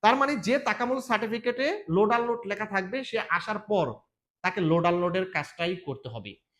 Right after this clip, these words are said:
যে তাকামুল সার্টিফিকেটে অফিস ক্লিনার লেখা থাকবে, তাকে আসার পর অফিস ক্লিনারের কাজটাই করতে হবে। সে যদি লোড আনলোডের কাজ করতে চায়, পারবে না। তাকে হয়তোবা ওই কোম্পানি লোড আনলোডের কাজে তাকে ঢোকাবে না, তাকে বলবে, "তোমার ক্লিনার পোস্টেই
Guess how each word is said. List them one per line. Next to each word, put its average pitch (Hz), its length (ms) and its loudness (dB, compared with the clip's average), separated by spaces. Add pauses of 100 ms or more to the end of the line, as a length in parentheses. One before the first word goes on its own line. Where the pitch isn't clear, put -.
(200)
যে 220 260 2
তাকামুল 247 400 0
সার্টিফিকেটে 240 580 -2
অফিস 220 500 -4
ক্লিনার 240 340 -2
লেখা 226 240 -2
থাকবে, 226 500 -4 (100)
তাকে 190 220 -4
আসার 190 360 -4
পর 190 320 0 (360)
অফিস 220 440 -4
ক্লিনারের 202 440 -2
কাজটাই 180 400 -4
করতে 151 300 -6
হবে। 107 320 -8 (280)
সে 185 180 4
যদি 202 220 4
লোড 180 200 4
আনলোডের 196 380 0
কাজ 175 140 -6
করতে 196 260 -8
চায়, 247 220 -6 (360)
পারবে 117 240 -4
না। 101 120 -14 (240)
তাকে 170 200 -2
হয়তোবা 214 420 0 (280)
ওই 240 140 6
কোম্পানি 233 460 -2
লোড 180 200 0
আনলোডের 185 400 -2
কাজে 170 300 -6
তাকে 160 240 -8
ঢোকাবে 123 380 -8
না, 113 100 -12
তাকে 156 220 -6
বলবে, 208 260 -4
"তোমার 180 200 -12
ক্লিনার 196 380 -4
পোস্টেই 220 420 -6